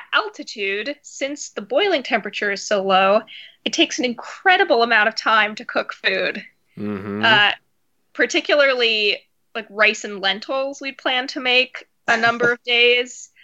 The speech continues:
Speaker 1: Uh, and the first night, I think it took, like, an hour or something to cook the lentils, and they still weren't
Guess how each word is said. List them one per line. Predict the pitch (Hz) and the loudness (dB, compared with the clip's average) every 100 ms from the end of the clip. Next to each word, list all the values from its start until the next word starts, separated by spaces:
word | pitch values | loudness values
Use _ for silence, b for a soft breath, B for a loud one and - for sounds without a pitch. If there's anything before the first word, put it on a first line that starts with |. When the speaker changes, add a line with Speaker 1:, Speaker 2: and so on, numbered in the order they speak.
| b b | b b
Speaker 1:
Uh, | 226 220 202 | 0 2 2
and | 208 | -2
the | 220 | -2
first | 277 269 - | 0 0 0
night, | 277 254 | 0 2
I | 233 | 2
think | 240 220 | -2 -10
it | 220 - | -12 -10
took, | 208 214 - | -10 -8 -6
like, | 202 202 | -6 -4
an | 196 | -4
hour | - 180 202 233 247 247 247 254 | -2 -4 -4 -4 -2 0 -2 -2
or | 277 | -6
something | - 254 - 254 247 247 | -6 -6 -4 -4 -4 -6
to | 277 240 | -2 -4
cook | - 220 226 - | 0 -2 -2 -2
the | 220 | 0
lentils, | 220 226 233 220 220 | 2 0 -2 -2 -2
and | |
they | 208 | -4
still | 214 - 208 208 202 | -4 0 2 2 2
weren't | 208 208 214 | 4 4 4